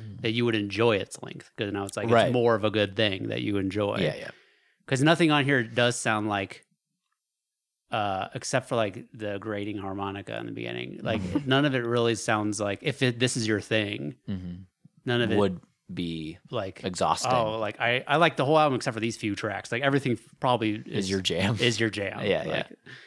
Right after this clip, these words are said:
Speaker 2: it feels consistently what it is.
Speaker 1: Oh, yeah.
Speaker 2: <laughs>
Speaker 1: Yeah.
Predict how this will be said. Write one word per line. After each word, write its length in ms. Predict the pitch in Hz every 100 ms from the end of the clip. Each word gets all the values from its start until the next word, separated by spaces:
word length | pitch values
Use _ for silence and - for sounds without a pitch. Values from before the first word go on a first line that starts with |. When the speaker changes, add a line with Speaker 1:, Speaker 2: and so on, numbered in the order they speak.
| - -
Speaker 2:
it 80 |
feels 280 | 123 151 147
consistently 800 | - 131 - 147 139 143 139 117
what 240 | 110 113
it 80 | 107
is. 100 | 110
Speaker 1:
Oh, 360 | 101 90 95 98
yeah. 240 | 101 104 -
Speaker 2:
<laughs> 460 | 214 139 - 269 254 - - - - - _
Speaker 1:
Yeah. 240 | - 73